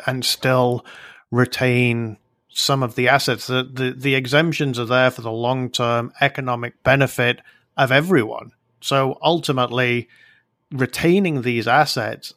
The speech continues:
adds tremendous value going forward, and there is a reason those assets are,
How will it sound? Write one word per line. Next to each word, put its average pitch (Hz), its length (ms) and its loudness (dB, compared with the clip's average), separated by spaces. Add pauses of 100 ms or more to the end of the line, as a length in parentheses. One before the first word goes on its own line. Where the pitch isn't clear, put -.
adds 139 440 0
tremendous 139 580 -6
value 120 560 -2 (340)
going 120 360 2
forward, 131 680 2
and 135 440 -4 (240)
there 139 180 2
is 143 140 2
a 147 80 2
reason 135 500 0
those 135 240 -4
assets 135 400 -2
are, 131 380 2